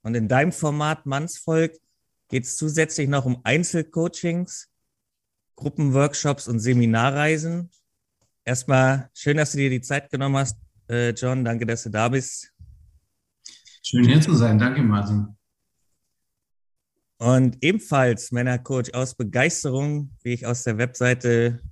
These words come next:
Speaker 1: äh, gelesen hab, ist Fabian Edzard Schneider. Und er bestärkt Männern, ihren Weg mit Kraft, Klarheit und Begeisterung zu gehen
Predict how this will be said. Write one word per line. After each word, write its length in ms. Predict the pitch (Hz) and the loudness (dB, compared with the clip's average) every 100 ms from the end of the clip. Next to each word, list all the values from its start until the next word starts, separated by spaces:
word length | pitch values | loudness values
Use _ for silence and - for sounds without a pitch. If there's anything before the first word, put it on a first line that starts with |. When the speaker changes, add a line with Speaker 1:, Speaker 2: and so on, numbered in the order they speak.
| _ | _
Speaker 1:
äh, 200 | 107 110 | -6 -4
gelesen 460 | 107 113 131 135 139 | -2 0 0 0 0
hab, 260 | 135 135 87 | 0 -2 -4
ist 420 | 113 - - _ | -4 -4 -10 _
Fabian 540 | - 127 127 127 127 | -4 0 2 2 2
Edzard 400 | 123 123 123 120 | 0 -4 -2 -2
Schneider. 680 | - 120 135 151 156 151 143 _ _ _ _ _ _ _ _ | -2 -2 0 2 2 0 -4 _ _ _ _ _ _ _ _
Und 220 | - 120 123 | -4 -2 2
er 80 | |
bestärkt 460 | 147 151 - 160 - | 0 0 -2 -4 -2
Männern, 280 | 147 156 156 | -2 -2 -2
ihren 320 | 135 135 127 | -2 -2 -2
Weg 220 | 147 165 | -4 -4
mit 180 | 143 - | -8 -8
Kraft, 340 | 127 156 - - | -4 -4 -6 -4
Klarheit 520 | 131 143 139 147 147 | -2 0 0 0 0
und 140 | 135 | -4
Begeisterung 720 | 123 110 120 165 - 156 160 165 | -4 -2 0 0 -2 -6 -6 -6
zu 180 | - | -8
gehen 460 | 135 147 170 175 180 | -4 0 0 -2 -8